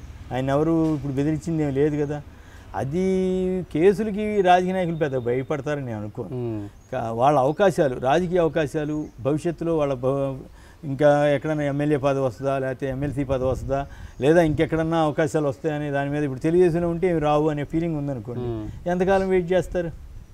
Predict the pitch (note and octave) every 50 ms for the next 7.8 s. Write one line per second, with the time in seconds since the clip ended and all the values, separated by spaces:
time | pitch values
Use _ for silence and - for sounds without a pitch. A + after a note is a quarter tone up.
0 | - - - - - D3 B2+ G#2 - - - - - - - - - - - -
1 | - D3+ D3+ D3+ D3 D3 C#3+ C#3 C#3+ C#3+ C#3+ - - F#3 F#3+ F#3 F#3+ F#3 F3+ F#3
2 | F#3 F#3+ F#3+ F3 E3 F3 E3+ - - - - - - - - C3 D3 D#3+ D#3 F3+
3 | F3 C3+ E3+ E3+ D#3+ - E3+ F3 E3 F3 F#3 E3+ D#3 C#3 C#3 C3+ A#2+ A2 G#2+ A2
4 | G#2+ G#2+ - - - - - - C3+ D3+ E3 E3 G3 F#3+ D#3+ F#3 F#3 F3+ D3+ F#3+
5 | F#3+ F#3 F3+ F3+ F3+ F3 F3 F3 F3 F3 E3+ D#3+ - - A3+ G#3+ F#3+ F3+ F3+ F#3
6 | F#3+ G3+ - C#3+ C#3+ D#3 E3+ F3 E3+ F3 F#3+ G3 F#3+ F3+ F3+ F3+ F3 F3+ F3+ F3+
7 | E3 D3+ D3+ D3+ - - D3 C#3+ - - C3 A#2 G2+ F#2+ F#2+